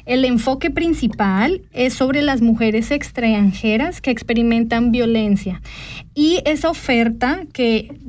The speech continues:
tanto nos hablas es principalmente un asesoramiento en cuestiones de área de derecho, trabajo, educación, integración, violencia, asuntos sociales y salud. También está discriminación y exclusión,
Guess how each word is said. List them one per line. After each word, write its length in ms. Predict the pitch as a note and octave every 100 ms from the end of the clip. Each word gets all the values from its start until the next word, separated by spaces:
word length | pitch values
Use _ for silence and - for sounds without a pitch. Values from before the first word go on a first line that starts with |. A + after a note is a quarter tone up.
| A3+
tanto 300 | B3 A#3 A3+
nos 220 | C4 C#4+ B3+
hablas 560 | A3 G#3+ G#3+ E4 - -
es 360 | A#3+ B3 B3+ C4
principalmente 880 | - C4+ C#4 C#4 A#3+ A#3 B3+ C4 C4+
un 120 | C4+
asesoramiento 960 | C4+ C#4 C4 C4 A3+ G#3+ A3+ A#3 G#3 G#3
en 120 | A#3
cuestiones 760 | - A#3 G#3 - A#3 A3+ A3+ A3+
de 140 | B3
área 340 | A3 A3 A3+ G#3
de 140 | G#3
derecho, 680 | G#3 G3+ A3+ A#3+ - D4 D4+ -
trabajo, 760 | A3 G#3 G#3 A3 A#3 C#4 C#4+ C#4+
educación, 880 | A3+ A3+ G#3+ G3+ - A3 A3+ C4+ -
integración, 960 | A#3 A3 A3 G#3 G3 - A3 G#3 A#3 C#4 - - _
violencia, 720 | A3+ C#4 D4 B3+ A3+ A#3 A3+ - - -
asuntos 540 | A#3 A3+ C#4+ C4+ D#4
sociales 640 | D#4 - C#4 C4 C#4 E4 -
y 80 | B3+
salud. 420 | A#3 A3 G#3+ G#3 - - - -
También 300 | - A#3 A3
está 200 | G#3+ A3+
discriminación 920 | A3 A3+ A3+ A#3+ A3+ G#3 G3+ A#3+ C#4+
y 60 | C#4+
exclusión, 680 | A3+ - A3 G#3 A3+ G3+